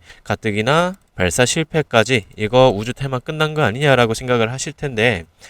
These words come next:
어, 저는 아니라고 생각을 합니다. 이럴 때는 오히려 여러분들이 추가로 매수할 만한 그런 좋은 타이밍, 좋은 기회라고 그렇게 접근하시는 게 더 좋고,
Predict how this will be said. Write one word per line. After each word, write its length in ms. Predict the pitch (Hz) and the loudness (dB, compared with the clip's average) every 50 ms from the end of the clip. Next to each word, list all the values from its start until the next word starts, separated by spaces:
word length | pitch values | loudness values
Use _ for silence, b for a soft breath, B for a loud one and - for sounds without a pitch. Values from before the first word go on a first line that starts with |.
| B B B | B B B
어, 120 | - 85 | -12 -10
저는 200 | - 113 143 - | -6 -6 -6 -6
아니라고 600 | - 87 87 101 139 165 160 117 95 92 90 101 | -4 -4 -4 -4 -4 -4 -4 -4 -4 -6 -8 -8
생각을 460 | 143 - - 107 101 92 95 95 98 120 | -10 -12 -14 -14 -12 -12 -12 -12 -14 -14
합니다. 400 | 127 120 104 92 82 90 117 - _ b b b b | -12 -12 -10 -10 -10 -10 -12 -14 _ b b b b
이럴 200 | 117 143 175 196 | 0 2 2 2
때는 260 | - - 185 175 175 - - - | 2 0 0 0 -2 -4 -6 -6
오히려 520 | 101 104 127 165 - 160 139 113 120 110 | -4 -2 -2 0 0 0 0 0 0 0
여러분들이 800 | 87 90 104 110 104 107 98 98 104 110 135 131 104 90 90 87 - _ _ _ | 0 0 -2 -2 -4 -6 -8 -6 -6 -4 -2 -2 -2 -2 -4 -6 -10 _ _ _
추가로 520 | - - 196 208 208 202 165 151 151 151 | -10 -6 0 2 4 4 6 4 4 4
매수할 440 | 101 90 90 92 - - 131 127 127 | 4 2 2 2 2 2 2 4 4
만한 400 | 120 110 98 85 82 85 101 117 - | 4 2 0 -2 -2 -6 -8 -12 -12
그런 300 | - 104 113 117 117 107 | -8 -4 -4 -4 -4 -4
좋은 260 | - 120 123 147 147 | -4 -2 0 0 0
타이밍, 480 | - 139 143 135 135 135 135 120 98 92 | -2 -2 -2 0 0 0 -2 -4 -8 -8
좋은 340 | - - 123 131 135 127 117 - | -8 -6 -4 -4 -4 -6 -10 -12
기회라고 720 | - - 98 98 120 170 180 170 160 143 127 107 90 - - | -8 -6 -6 -4 -2 0 0 2 2 2 2 0 -4 -10 -8
그렇게 420 | - 135 143 - - 110 98 117 - | -6 -6 -6 -4 -4 -4 -4 -4 -6
접근하시는 580 | - 110 - - 127 120 110 - - 107 104 104 | -10 -14 -12 -8 -6 -4 -4 -4 -4 -6 -4 -4
게 100 | 117 120 | -4 -2
더 160 | - 117 113 | 0 -2 -2
좋고, 480 | - 101 92 - - - 135 120 90 | -2 -4 -10 -10 -6 -4 -4 -4 -4